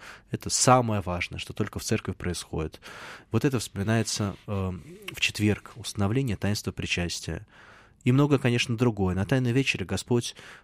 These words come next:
э, э, омыл ноги своим ученикам, как будто он слуга,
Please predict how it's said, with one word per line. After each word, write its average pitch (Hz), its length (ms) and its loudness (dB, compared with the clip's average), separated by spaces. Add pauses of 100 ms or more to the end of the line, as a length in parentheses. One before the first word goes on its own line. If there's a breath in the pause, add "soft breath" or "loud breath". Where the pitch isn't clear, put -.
(100)
э, 98 280 0
э, 127 640 -4
омыл 110 420 2 (120)
ноги 107 320 0
своим 113 280 0
ученикам, 98 560 -2
как 87 180 -8
будто - 200 -4
он 85 80 -2
слуга, 95 480 -2